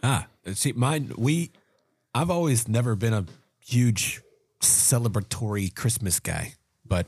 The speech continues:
my, uh, my, my wife does the same thing. The boys get, uh, their own Christmas ornaments every year. Um, usually for Lincoln,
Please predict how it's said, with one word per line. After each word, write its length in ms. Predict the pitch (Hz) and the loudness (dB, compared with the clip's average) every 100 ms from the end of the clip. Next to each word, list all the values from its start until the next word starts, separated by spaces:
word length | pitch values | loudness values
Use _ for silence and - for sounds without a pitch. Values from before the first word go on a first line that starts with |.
| - | -6
my, 360 | 90 95 98 95 | -4 -2 0 0
uh, 280 | 90 85 95 - _ _ _ | 0 -2 -6 -12 _ _ _
my, 160 | 104 104 92 - | 0 0 0 -4
my 200 | 95 104 | -2 0
wife 280 | 104 104 - | 2 0 2
does 200 | 110 92 | 0 0
the 80 | 95 | -2
same 260 | 110 104 | 0 0
thing. 360 | 95 107 107 98 - - | 0 -2 -2 -4 -10 -10
The 80 | |
boys 320 | 82 92 95 - | -6 -2 -2 0
get, 280 | 92 - | -2 -2
uh, 240 | 92 85 85 - _ _ _ _ _ _ _ | -4 -2 -4 -10 _ _ _ _ _ _ _
their 320 | 123 107 95 | -2 2 4
own 160 | 95 87 | 4 2
Christmas 420 | - 113 107 98 | 2 0 2 0
ornaments 380 | 98 95 92 - | 2 2 0 0
every 240 | 95 90 | -2 0
year. 280 | 87 90 87 - - - - - | 0 0 0 -4 -20 -20 -20 -10
Um, 260 | 82 87 85 | -4 -4 -4
usually 640 | 101 113 131 127 120 117 | 0 2 2 0 2 2
for 180 | 113 113 | 2 0
Lincoln, 520 | 90 101 101 107 101 | 0 -2 0 -2 -4